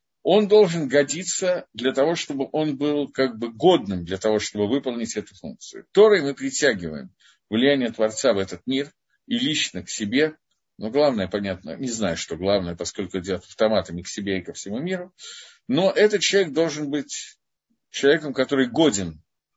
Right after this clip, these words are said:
для того, чтобы притянуть это влияние. Чтобы лимуд Тора ложилось,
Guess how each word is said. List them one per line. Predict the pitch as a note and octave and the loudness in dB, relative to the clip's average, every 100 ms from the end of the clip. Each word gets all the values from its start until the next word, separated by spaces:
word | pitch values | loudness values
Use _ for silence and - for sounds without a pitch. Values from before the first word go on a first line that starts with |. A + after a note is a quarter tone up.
| _ | _
для | F#2+ | -6
того, | F#2+ G#2 | -2 0
чтобы | F#2+ G2 F2 | -2 -6 -8
притянуть | F#2+ G2 F#2+ E2+ | -8 -8 -8 -8
это | D#2+ D#2+ | -10 -10
влияние. | E2+ E2+ D2 C#2 - _ - - _ | -8 -6 -8 -12 -18 _ -20 -20 _
Чтобы | - A2+ B2+ | -6 -2 2
лимуд | C#3 B2 A#2+ | 2 0 2
Тора | G3 G3 E3+ | 4 6 4
ложилось, | B2 A#2+ G2+ D#3+ D3+ C#3+ - - | 4 2 2 -2 -2 -4 -8 -12